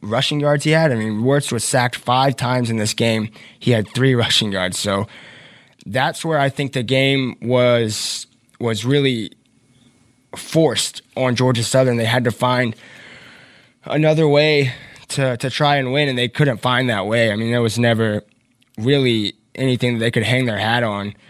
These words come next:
Um, one thing for me, I think that Georgia Southern should consider, and I know that a lot of fans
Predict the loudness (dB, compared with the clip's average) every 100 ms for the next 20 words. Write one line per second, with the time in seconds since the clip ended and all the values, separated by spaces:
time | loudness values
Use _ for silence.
0 | -20 _ -4 0 0 0 -6 -12 _ _
1 | _ _ _ _ -20 _ _ -2 -2 2
2 | 0 0 -2 0 2 2 0 -4 -2 -2
3 | -2 -6 _ _ _ _ -20 _ _ _
4 | -4 2 2 2 2 2 2 -2 -4 -6
5 | 0 2 4 2 2 2 2 2 0 2
6 | 2 0 0 0 0 -2 -6 -12